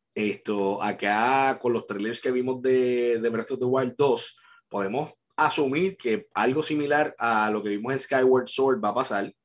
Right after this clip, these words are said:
¿verdad? Por los saltos que vimos a, a Link desde tan alto, etcétera. So, quizás ese desarrollo allá arriba en las nubes, pues sea lo nuevo realmente de, de exploración y de, de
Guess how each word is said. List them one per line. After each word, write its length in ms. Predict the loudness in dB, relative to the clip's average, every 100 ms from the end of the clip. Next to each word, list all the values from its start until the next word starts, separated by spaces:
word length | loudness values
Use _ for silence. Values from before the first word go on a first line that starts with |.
| _ -12
¿verdad? 220 | -6 -2
Por 120 | -2
los 140 | -2
saltos 260 | -4 -6 -4
que 120 | -2
vimos 240 | -2 0 -2
a, 220 | -2 -2
a 60 |
Link 280 | -2 -2 -4 -12 -20 -8
desde 220 | -4 -2
tan 200 | -2 0
alto, 320 | 2 2 0 -2
etcétera. 440 | 0 0 0 -2 -8 -20
So, 160 | -4 -2
quizás 300 | 2 2 2
ese 480 | 4 4 4 0 -2
desarrollo 720 | -2 -2 -2 2 2 0 -4 -2
allá 240 | 2 2
arriba 340 | 0 0 0
en 80 | 0
las 160 | -2 -4
nubes, 300 | -2 0 -2
pues 140 | -10 -8
sea 260 | -4 -2
lo 140 | -2 -2
nuevo 500 | 2 4 2 0 -10 _ _ _
realmente 640 | -4 -2 0 -4 -2 -2
de, 300 | -2 -4 -6
de 140 | -4 -4
exploración 680 | -4 -4 -4 -2 0 0 0
y 80 | 0
de, 360 | 0 -2 -4
de 360 | -2 -2 -2